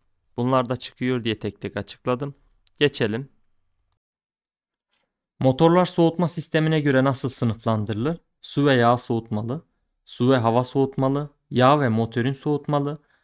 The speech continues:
hava ve benzin soğutmalı. Cevabımız nedir?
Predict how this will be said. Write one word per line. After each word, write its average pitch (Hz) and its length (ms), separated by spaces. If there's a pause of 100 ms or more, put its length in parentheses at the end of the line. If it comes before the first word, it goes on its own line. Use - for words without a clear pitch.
(160)
hava 143 360
ve 104 140
benzin 127 280
soğutmalı. 113 600 (800)
Cevabımız 131 580
nedir? 110 300